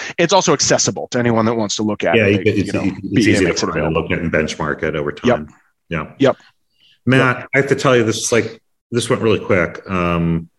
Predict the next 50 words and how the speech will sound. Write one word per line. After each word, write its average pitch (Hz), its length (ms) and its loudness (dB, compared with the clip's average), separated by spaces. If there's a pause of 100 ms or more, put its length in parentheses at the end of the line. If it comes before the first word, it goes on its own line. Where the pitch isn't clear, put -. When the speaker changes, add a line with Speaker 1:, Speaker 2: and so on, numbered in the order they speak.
Speaker 2:
I, 92 140 2
I, 92 360 0
I 90 60 4
can't 107 260 -2
wait 90 120 2
to 82 60 -4
have 87 200 0
you 90 80 2
back 78 260 -2
on 82 160 0
again. 80 200 -2
Every 92 160 0
time, 98 340 -2
every 127 160 4
time 123 220 -2
you're 101 180 0
on, 92 240 2
I 85 60 -2
just 85 200 -4
feel 92 80 0
like 85 140 -2
I'm 82 60 -2
s-, - 400 -6
I'm 76 180 -8 (140)
smarter, 98 500 0
and 85 260 -2 (260)
I 107 60 2
know 117 80 4
you 113 120 4
don't 95 180 0
mind 90 280 -2
that 82 80 -2
I 85 80 2
go 82 220 0
and 80 80 -4
just, 80 240 -4
like, - 160 -6
steal 90 240 0
the 82 100 -2
stuff 73 280 -8
you 82 80 0
say 76 320 -4
and 73 80 -6
just 78 180 -6
use 82 180 -2
it - 120 -6
in 78 60 -12
other 76 80 -6
Speaker 1:
No, 95 160 2
Speaker 2:
places. 76 200 -12